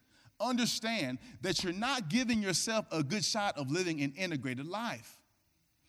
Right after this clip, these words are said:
'Cause you have to, to live life at a pace to where you can pause and stop and reflect.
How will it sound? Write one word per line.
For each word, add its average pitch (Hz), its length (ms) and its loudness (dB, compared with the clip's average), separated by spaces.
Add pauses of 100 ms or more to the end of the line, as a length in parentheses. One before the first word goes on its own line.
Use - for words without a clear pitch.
(420)
'Cause 202 180 6
you 202 60 2
have 240 360 4
to, 190 180 0 (260)
to 175 120 -2
live 208 380 2
life 226 260 4
at 147 120 0
a 123 40 -2
pace 214 640 -2 (480)
to 214 160 6
where 214 180 6
you 220 220 8
can 247 560 0 (320)
pause 180 760 -4 (400)
and 151 140 0
stop 226 580 -4 (600)
and 160 100 -2
reflect. 196 720 0